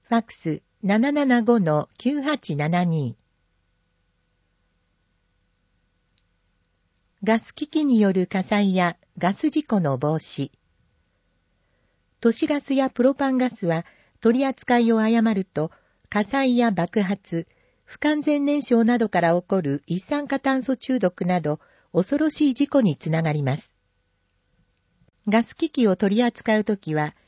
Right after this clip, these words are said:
次の点に注意し、火災や事故を防ぎましょう。機器の取扱説明書をよく読んで正しく取り扱う。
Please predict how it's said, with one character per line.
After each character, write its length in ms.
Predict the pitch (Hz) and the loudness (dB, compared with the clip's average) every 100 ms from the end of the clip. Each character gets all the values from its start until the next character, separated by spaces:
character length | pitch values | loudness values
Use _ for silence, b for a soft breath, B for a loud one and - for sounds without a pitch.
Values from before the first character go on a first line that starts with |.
| _ | _
次 280 | - 233 311 | -2 0 0
の 100 | 302 | -2
点 260 | - 233 196 | 0 2 4
に 140 | 190 | 2
注 240 | - 214 | -2 -2
意 160 | 202 170 | -2 -2
し、 320 | - 143 139 _ _ _ _ | -6 -8 -8 _ _ _ _
火 160 | - 208 | -2 -2
災 300 | - 247 240 | 2 2 4
や 160 | 226 202 | 4 2
事 140 | 269 | -2
故 280 | - 262 147 | 0 2 2
を 40 | |
防 240 | 139 208 190 | 0 0 0
ぎ 100 | 170 | 0
ま 120 | 160 | -2
し 140 | - | -2
ょ 100 | 139 | -2
う。 60 | 117 _ _ _ _ _ _ _ _ _ _ _ _ _ - | -2 _ _ _ _ _ _ _ _ _ _ _ _ _ -20
機 120 | - | -10
器 160 | - 302 | -2 2
の 160 | 214 | 2
取 280 | 202 214 285 | 4 2 2
扱 380 | 285 - 262 254 | -2 -2 -2 0
説 280 | 254 - 240 | -2 0 2
明 180 | 233 240 | 4 2
書 200 | 220 196 | 2 2
を 80 | |
よ 160 | 208 254 | 2 0
く 140 | - | 0
読 200 | 208 220 | 0 2
ん 60 | 170 | 2
で 240 | 143 135 - | 0 -2 -2
正 320 | 185 285 - | -2 -2 -6
し 60 | |
く 140 | - 143 | -6 -2
取 240 | 156 165 | 0 0
り 60 | 160 | 0
扱 400 | 143 - 139 | -2 -8 -6
う。 100 | 131 | -6